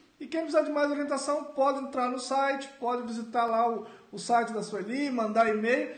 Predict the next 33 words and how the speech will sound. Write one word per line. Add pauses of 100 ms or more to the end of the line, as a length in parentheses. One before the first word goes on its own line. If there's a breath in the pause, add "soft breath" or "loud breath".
(160 loud breath)
E
também (300)
seria
bem
aconselhável
fazer
aí
a
inscrição (200 loud breath)
no
curso
pra
entender
melhor
como
é
que
é
essa
formação
de
preço. (360 loud breath)
Eu
mesmo
vou
ver
isso
aí
com
você
depois,
viu,
Sueli?